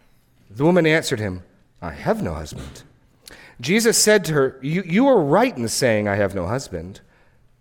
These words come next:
for you've had five husbands, and the one you have now is not your husband. What you said is true." The woman said to him, "Sir, I perceive that you are a prophet.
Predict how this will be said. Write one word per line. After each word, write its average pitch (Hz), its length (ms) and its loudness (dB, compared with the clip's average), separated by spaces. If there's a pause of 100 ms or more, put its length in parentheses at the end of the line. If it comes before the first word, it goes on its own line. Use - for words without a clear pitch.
(160)
for 131 100 -8
you've 233 180 0
had 247 160 2
five 156 320 2
husbands, 76 560 -10 (640)
and 113 100 -8
the 113 40 -4
one 160 160 0
you 180 80 0
have 151 180 0
now 135 300 2
is 120 200 -2 (120)
not 117 280 -6
your 76 120 -12
husband. 78 420 -14 (440)
What 85 140 -10
you 90 80 -12
said 95 280 -2
is 95 140 -10
true." 110 400 -4 (1000)
The 131 80 0
woman 143 220 2
said 151 260 0
to 120 80 -6
him, 110 140 -2
"Sir, 131 460 0 (680)
I 117 100 -4
perceive 127 640 -4
that 135 120 -6
you 131 160 0
are 117 180 4
a 120 40 -2
prophet. 117 540 -4